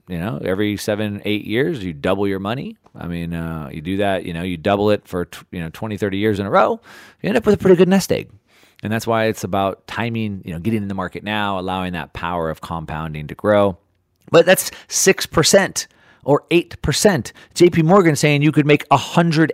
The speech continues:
and fifty percent. So, hmm, <laughs> a hundred and fifty sure is better than six or eight percent. And so guess what happens? A lot of people are gonna take that. And then it becomes like this self-fulfilling prophecy. So the more people that jump in,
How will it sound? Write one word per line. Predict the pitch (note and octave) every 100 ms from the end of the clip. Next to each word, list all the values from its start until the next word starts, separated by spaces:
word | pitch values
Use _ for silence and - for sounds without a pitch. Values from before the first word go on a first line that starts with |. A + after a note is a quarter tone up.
| -
and | B2+ -
fifty | - - - - F2+ C2+ C#2 -
percent. | F2 - C#2+ A1+ - _ -
So, | F#2 E2 -
hmm, | F4 D2+ A#1+ -
<laughs> | - - -
a | - A#2+ - A2
hundred | D3 E3+
and | D3
fifty | D#3 D#3 C#3
sure | A#2 C#3+
is | D3 C3
better | C3+ D3 C#3
than | B2+
six | - C#3+ B2+
or |
eight | A#2+ A2+
percent. | G#2 D#3 C#3 A2
And | A2
so | - A2 G#2 - - - _ _ -
guess | F#2+ -
what | F#2+ E2+
happens? | A#2+ C#3+ G2+ C2+ - _ _ _
A | -
lot | B1+ D#2
of | D#2
people | - D2+ C#2
are | C#2
gonna | C#2
take | - G#2 -
that. | C#2+ G#1 _ - -
And | F3+
then | A#3+
it |
becomes | B3+ G3 F3 D3
like | C3
this | A2+ -
self-fulfilling | A2+ A2 - G#2 F#2 F#2
prophecy. | F#2 D#3 D#3+ G#2+ - C#2
So | - A#2+ A2 F#2 - _
the | E2
more | F2+ F#2+
people | G2+ F2+ F2+
that | F2 D2+
jump | F#2 F2 E2+
in, | G3+ G3 E3